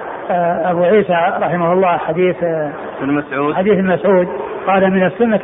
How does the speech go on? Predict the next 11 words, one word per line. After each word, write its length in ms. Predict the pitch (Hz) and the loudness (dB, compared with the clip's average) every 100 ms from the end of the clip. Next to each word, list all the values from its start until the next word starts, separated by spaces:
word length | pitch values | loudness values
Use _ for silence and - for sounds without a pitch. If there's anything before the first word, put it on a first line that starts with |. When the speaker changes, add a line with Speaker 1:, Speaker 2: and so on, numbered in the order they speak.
| 208 | 2
Speaker 1:
أن 80 | 233 | 2
يخفى 200 | 233 208 | 2 0
التشهد. 480 | 208 170 165 269 - - - - - - - - - | 0 0 0 -2 -4 -10 -12 -12 -12 -12 -12 -12 -8
من 160 | 175 170 | -4 -4
السنة، 500 | - 208 180 185 190 - - - - - - | -2 -2 0 0 -2 -6 -10 -12 -12 -12 -8
آه، 120 | - 196 | -4 -4
الصحابي 380 | - - 214 | -4 0 2
إذا 120 | 202 185 | 2 2
قال: 220 | 208 202 | 2 0
من 140 | 185 | 0
السنة، 500 | 180 - 226 185 202 | -2 0 0 2 0